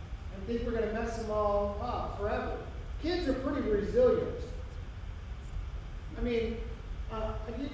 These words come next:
you don't know how many times I've done something to Eliana in particular. She's the one that comes to mind 'cause she's the youngest. You know, where, uh, you know, uh, something's happened, she bounces right back, literally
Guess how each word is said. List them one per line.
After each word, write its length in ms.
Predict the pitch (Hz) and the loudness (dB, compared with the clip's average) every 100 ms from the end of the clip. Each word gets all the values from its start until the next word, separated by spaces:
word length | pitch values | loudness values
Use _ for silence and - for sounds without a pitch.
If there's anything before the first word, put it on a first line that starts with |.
| 269 | -2
you 80 | 285 | 0
don't 160 | 285 254 | 2 2
know 120 | 233 | 2
how 120 | 233 | 4
many 140 | 220 | 4
times 260 | 214 220 202 | 4 2 4
I've 140 | 208 | 6
done 200 | 208 202 202 | 6 4 2
something 300 | - - 185 | 0 0 -2
to 180 | 180 180 | 0 4
Eliana 580 | 202 190 190 196 175 170 | 4 4 2 2 0 -2
in 60 | |
particular. 460 | 175 - - - - | -2 -2 -2 -2 -4
She's 240 | 165 - | -4 -4
the 120 | - 175 | -4 -2
one 100 | 180 | -2
that 100 | 185 | -2
comes 180 | 185 - | -4 -2
to 120 | 170 | 0
mind 120 | 180 | 0
'cause 180 | 180 180 | 0 -2
she's 300 | 160 - 156 | -4 -4 -4
the 40 | 170 | -2
youngest. 320 | 208 165 160 165 - - - - - | 0 0 -2 -2 -4 -6 -6 -6 -2
You 100 | 233 | 4
know, 160 | 226 208 | 8 12
where, 460 | 214 208 208 208 208 | 12 12 12 10 4
uh, 40 | 202 - 226 | 2 -2 0
you 80 | |
know, 360 | 226 202 190 190 | 2 4 4 2
uh, 400 | - 165 165 165 | 0 0 0 0
something's 440 | - 254 240 214 202 | -2 0 2 2 4
happened, 280 | 220 226 - | 4 2 0
she 60 | 269 | -2
bounces 500 | - 190 202 220 214 - | -2 0 2 2 0 0
right 200 | 202 202 208 | 2 2 2
back, 400 | 208 - - - 202 | 2 0 -4 -2 4
literally 600 | 214 180 156 151 151 | 4 6 4 2 0